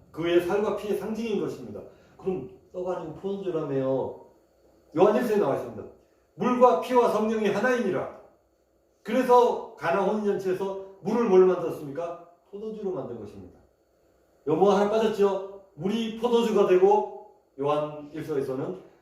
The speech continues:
"물과 피와 성령이 하나이다." 성령의 힘으로 그 사십 일을 걸었다는 것입니다.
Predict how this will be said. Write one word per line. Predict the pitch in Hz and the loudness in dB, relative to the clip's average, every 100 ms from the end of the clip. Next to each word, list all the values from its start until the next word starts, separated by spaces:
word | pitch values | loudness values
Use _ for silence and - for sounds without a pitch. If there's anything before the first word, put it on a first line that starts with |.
| _ | _
"물과 | - 131 123 135 - - - - | -6 -2 0 2 0 -4 -10 -18
피와 | - 151 156 - - - | -10 -4 -2 -4 -8 -12
성령이 | 175 180 170 175 170 | -8 -8 -6 -6 -4
하나이다." | 135 135 107 107 - - _ _ | -4 -4 -4 -10 -14 -18 _ _
성령의 | - 233 269 277 247 208 | 2 4 6 4 4 2
힘으로 | 233 240 - | 2 2 2
그 | - | 0
사십 | 156 156 190 185 | -4 -4 -2 -2
일을 | 185 | 0
걸었다는 | 202 214 - - | 2 2 0 -2
것입니다. | 127 - 104 | -4 -8 -14